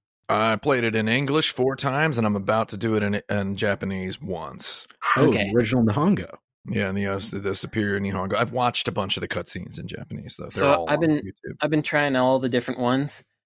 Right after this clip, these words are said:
Speaker 3: uh, because each one of them was annoying me in a different way.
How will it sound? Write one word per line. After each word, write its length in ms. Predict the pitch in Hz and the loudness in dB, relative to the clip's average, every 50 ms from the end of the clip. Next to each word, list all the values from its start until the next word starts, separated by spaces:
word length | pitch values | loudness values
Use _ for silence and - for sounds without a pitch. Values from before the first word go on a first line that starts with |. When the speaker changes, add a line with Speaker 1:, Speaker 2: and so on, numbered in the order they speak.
| _ _ _ _ - | _ _ _ _ 0
Speaker 3:
uh, 180 | 123 117 113 | 2 2 2
because 600 | 110 110 117 - - 123 117 113 107 104 - - - - | 2 -2 -4 -2 0 0 2 2 0 -4 -10 -10 -4 -2
each 200 | 127 117 - - | -2 -2 0 2
one 160 | 127 123 120 | 2 2 2
of 100 | 120 110 | 2 2
them 160 | 123 120 117 | 2 0 2
was 100 | 113 110 | 2 0
annoying 400 | 110 107 107 107 110 113 113 113 | 0 0 2 2 2 2 2 4
me 140 | 113 113 113 | 2 2 2
in 80 | 104 101 | 0 -2
a 40 | 98 | -2
different 360 | 98 113 107 - 104 104 95 | -2 -2 -2 -2 -4 -4 -2
way. 300 | 101 101 104 107 104 | 0 0 0 0 -2